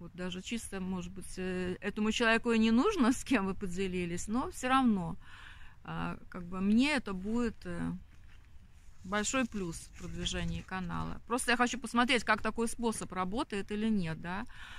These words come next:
Вот Феликс, он хочет покупать, да, м, рекламу, э, своего канала. Я считаю, что, ну, это не работает. Не, ну, может быть, это работает, все работает, и все способы работают, да.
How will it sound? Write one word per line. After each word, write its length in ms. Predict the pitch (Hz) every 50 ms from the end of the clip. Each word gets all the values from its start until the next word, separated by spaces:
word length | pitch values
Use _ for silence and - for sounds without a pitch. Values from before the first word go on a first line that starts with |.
| - - -
Вот 160 | 165 165 -
Феликс, 300 | - 247 247 240 - -
он 100 | 208 220
хочет 320 | - - 226 220 - 208 -
покупать, 680 | - 208 - 226 226 - - 196 175 165 - - - -
да, 220 | 175 185 208 214 208 202 226 247 -
м, 220 | 240 233 226 220 - - - 196
рекламу, 680 | 190 196 196 190 - 202 196 196 190 185 180 175 175 180 - - - - -
э, 200 | 170 170 170 175 170
своего 380 | - - 180 185 185 180 180
канала. 600 | - - 190 190 185 180 170 165 165 165 170 170 180 190 185 190
Я 240 | 190 190 202 214 233
считаю, 400 | - - - - 185 180 180 185
что, 480 | - - - - 175 175 170 175 190 202 - - - -
ну, 280 | 226 208 214 214 - -
это 200 | - 208 - 208
не 140 | 208 208 208
работает. 640 | 202 208 208 185 185 170 - - - - 95 92 - - - - - 82 82 - - - - - - - -
Не, 80 | 466 415
ну, 60 | 330
может 220 | 285 285 302 269
быть, 100 | 262 254 -
это 100 | - 262
работает, 540 | 285 285 262 381 494 571 - 254 226 220 220
все 200 | - - 403 427
работает, 560 | 392 285 226 214 220 202 190 - 185 185 - -
и 280 | 208 208 202 190 190 202
все 260 | 202 - - 294 349
способы 540 | 370 - - 220 202 190 - 196 180 175 180 180
работают, 600 | 175 180 180 180 165 170 - - 170 165 165 165
да. 200 | 170 185 196 220